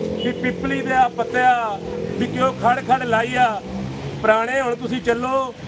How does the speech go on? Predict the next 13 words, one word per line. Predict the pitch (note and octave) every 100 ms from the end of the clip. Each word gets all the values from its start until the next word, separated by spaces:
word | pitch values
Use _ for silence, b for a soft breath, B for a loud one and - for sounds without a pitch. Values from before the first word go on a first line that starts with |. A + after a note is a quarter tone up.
| -
ਤੇ | A#3
ਰੁੱਤ | A#3 A#3+ B3
ਨਵਿਆਂ | A3+ A#3 C4 C4
ਦੀ | B3
ਆਈ | A3+ A3 A3+
ਆ।" | G#3+ F#3+ - -
ਤਾਂ | A#3+
ਮੰਤਰੀ | A3+ A#3 A#3 C4+
ਸਾਹਿਬ | A3+ B3+ C4+ C4+ C#4 C4+ A#3 - D#3+ -
ਆਪਦੀਆਂ | A3 A#3 A3+ C4+ C4+
ਇਹਨਾਂ | B3+ C4+ B3+
ਲੈਣਾ | A3+ A3+ C4
ਤੇ | C4 A#3+ E3